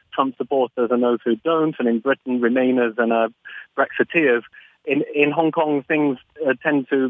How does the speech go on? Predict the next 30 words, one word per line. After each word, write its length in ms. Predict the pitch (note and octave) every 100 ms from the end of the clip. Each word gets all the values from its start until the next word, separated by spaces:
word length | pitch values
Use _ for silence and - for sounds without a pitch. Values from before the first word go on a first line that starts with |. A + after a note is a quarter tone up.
| D3
run 140 | C#3
along 240 | C3+ C3
this 80 | A#2+ -
spectrum 360 | - B2+ - B2+
of 160 | A2+
pro-Beijing 680 | - C#3+ C3 B2+ A#2 B2 A#2
to 120 | - A2
pro-democracy. 880 | - A#2+ A#2 B2 - G#2+ - G#2 - - - -
And 120 | C#3+ D3+
the 80 |
pro-Beijing 680 | D3+ F#3+ F3+ E3 C#3 D3 C#3
lawmakers, 640 | C3 C#3+ C3+ B2 - B2 A#2+
which 140 | A#2+
are 40 | B2
loyal 260 | B2 C3
to 120 | B2 A#2+
the 80 |
government 500 | A#2 B2+ B2 A#2+ A#2+ -
and, 220 | A2+ A2 - - - -
and, 260 | A#2+ A#2+ A#2
uh, 260 | A#2 A#2 -
and 180 | A#2 A2
Beijing, 460 | A#2+ A2+ A#2 A#2
are 80 | A2+ -
certainly 600 | C#3 B2+ A#2+ A#2+ A2+ - - - -
probably 240 | D3 C#3+
going 220 | B2+ B2+
to 80 | A#2 -
see 160 | C3+ B2+
this 140 | A#2+